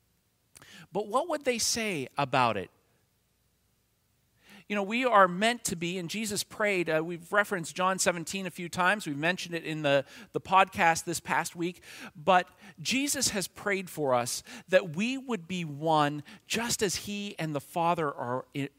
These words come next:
are one, and that we would be one with them. That's an amazing thought. That's a,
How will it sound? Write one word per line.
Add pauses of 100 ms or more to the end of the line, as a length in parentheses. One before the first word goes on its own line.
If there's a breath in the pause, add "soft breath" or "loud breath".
(120)
are
one, (320 loud breath)
and
that
we
would
be
one (460)
with
them. (3000)
That's
an
amazing
thought.
That's
a,